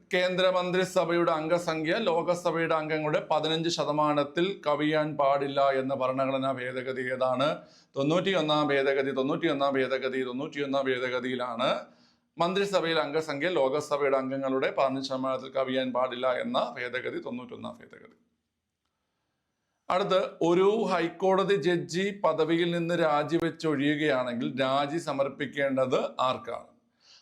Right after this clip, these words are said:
ഹൈക്കോടതി ജഡ്ജി പദവിയിൽ നിന്നും രാജിവെച്ചൊഴിയുകയാണെങ്കിൽ രാജി സമർപ്പിക്കേണ്ടത് രാഷ്ട്രപതിക്ക്, ഇന്ത്യൻ രാഷ്ട്രപതിക്കാണ്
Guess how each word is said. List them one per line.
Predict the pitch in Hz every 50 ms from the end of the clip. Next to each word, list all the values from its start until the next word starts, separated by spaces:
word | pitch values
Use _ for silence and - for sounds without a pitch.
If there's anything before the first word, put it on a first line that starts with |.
| _ -
ഹൈക്കോടതി | 165 180 180 180 180 196 202 202 202 208 208 202
ജഡ്ജി | 185 175 170 151 131 160 190 220 240 220
പദവിയിൽ | 170 156 151 156 160 165 156 156
നിന്നും | 151 151 151 151
രാജിവെച്ചൊഴിയുകയാണെങ്കിൽ | 147 135 139 139 127 147 147 143 - 139 135 127 127 135 139 135 135 131 127 127 131 131 123 123 120 151 185 - 147
രാജി | 143 131 139 131 127
സമർപ്പിക്കേണ്ടത് | 131 143 135 127 117 117 135 127 117 127 123 120 127 123 120 131 135 - 101 110 - - 131
രാഷ്ട്രപതിക്ക്, | 131 131 127 - - - 131 117 123 120 123 120 113 - 127
ഇന്ത്യൻ | 123 123 117 120 123 120 120 127 123 117 120
രാഷ്ട്രപതിക്കാണ് | 131 135 131 - - 139 120 127 120 120 113 - 120 117 117 120 147 208 - -